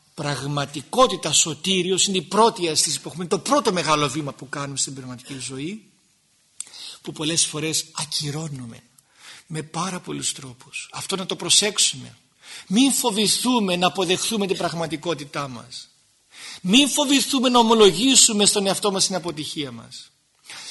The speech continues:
Μην προσπαθούμε με διάφορα τεχνάσματα, είτε πνευματικά, είτε κοσμικά, να κρύψουμε την πραγματικότητα του εαυτού μας,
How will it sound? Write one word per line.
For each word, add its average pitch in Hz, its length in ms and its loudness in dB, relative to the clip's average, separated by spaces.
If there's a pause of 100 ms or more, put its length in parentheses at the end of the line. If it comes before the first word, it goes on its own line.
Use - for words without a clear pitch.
Μην 247 160 0
προσπαθούμε 254 680 4
με 240 140 4
διάφορα 233 560 6
τεχνάσματα, 196 960 2 (360)
είτε 139 240 -4
πνευματικά, 214 1040 2 (200)
είτε 170 240 -2
κοσμικά, 190 920 2 (1200)
να 185 180 2
κρύψουμε 196 1120 2 (200)
την 190 180 -4
πραγματικότητα 196 880 2
του 190 60 2
εαυτού 185 380 0
μας, 131 320 -10